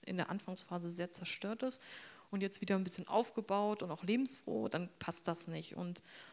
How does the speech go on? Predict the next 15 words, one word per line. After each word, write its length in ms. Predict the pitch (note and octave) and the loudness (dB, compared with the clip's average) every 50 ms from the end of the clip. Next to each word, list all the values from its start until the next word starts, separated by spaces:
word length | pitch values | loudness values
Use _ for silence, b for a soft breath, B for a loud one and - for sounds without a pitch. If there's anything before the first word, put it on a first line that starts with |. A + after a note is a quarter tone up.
| B B B B B - - - - | B B B B B -20 -12 -6 -2
er 140 | F3 F#3+ | 0 0
hat 160 | G#3+ G#3+ - - | 0 0 -2 -2
diese 200 | F#3+ - F#3 - | -4 -4 0 0
Vanessa 420 | F3 F3 F3 F3+ - - F3 E3 | 2 2 4 4 4 4 4 2
geliebt, 520 | D#3+ D#3 D3+ D3+ D#3 D3+ D#3 - - - - - | 2 2 0 0 0 -2 -2 -6 -12 -12 -10 -8
diese, 240 | F#3+ F3+ - F3+ F3+ | -6 -4 -2 -2 -4
diese, 500 | - - - F3+ F3+ - F3+ F3 F3 E3+ | -4 -6 -6 -4 0 2 2 2 2 0
diese 300 | F3 - - F3+ E3+ - | -2 -2 -2 -2 -2 -4
trotzige, 1300 | - - F3 F3 F3 - - - F#3 F3+ F#3 F#3 F3+ F3+ F3 F3 F3 E3+ - - F3 E3+ E3+ E3+ E3+ | -2 -2 0 0 0 0 0 0 2 4 4 6 6 6 6 4 4 2 2 2 0 2 2 0 0
äh, 0 | |
den, 420 | E3+ - - - - - - G3 G3 | -2 -2 -4 -4 -4 -6 -6 -6 -6
äh, 240 | - - - - - - F#3 | -6 -8 -8 -10 -10 -6 -4
mit 160 | F#3+ F#3+ - | -4 -4 -2
Fäkaliensprache 1300 | - - F#3 - - - F3 F3 F3 F3+ F3+ F3+ F#3 F#3 F#3 F#3 - - - - - E3+ E3+ E3+ - - F3 | -2 -2 -2 -2 0 0 4 4 6 6 6 6 4 4 2 2 0 -2 -2 -2 0 0 0 0 -2 -4 -2
rumwerfende, 880 | F3 F3 F3+ F#3 F3 E3+ D#3+ E3 F3 - - D#3+ E3+ F3+ F#3 F#3 F#3 | -2 -2 -2 -2 0 0 0 0 0 -2 -4 -4 -2 0 2 2 0